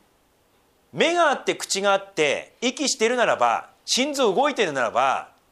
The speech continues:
黒人であろうが白人であろうがインド人であろうが何人であろうが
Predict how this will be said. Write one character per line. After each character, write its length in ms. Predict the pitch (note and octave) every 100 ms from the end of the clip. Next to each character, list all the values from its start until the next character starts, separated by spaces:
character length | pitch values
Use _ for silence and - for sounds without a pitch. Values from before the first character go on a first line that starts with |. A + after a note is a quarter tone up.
| - _ -
黒 220 | D3 C4
人 180 | C4+ D4
で 80 | D4
あ 60 |
ろ 140 | C#4+ C#4+
う 20 |
が 80 | A#3
白 180 | E3+ F#3
人 160 | G3
で 60 | G3
あ 40 |
ろ 120 | F#3+
う 20 | F3+
が 120 | D3+
イ 120 | F#3
ン 60 | A#3+
ド 100 | C4+
人 160 | A#3+
で 80 | F#3
あ 60 | D#3+
ろ 80 |
う 20 | D3
が 80 |
何 160 | C3 D#3+
人 140 | G3+
で 80 | D3+
あ 40 | B2+
ろ 120 | A2
う 40 |
が 340 | A#2 C3 F2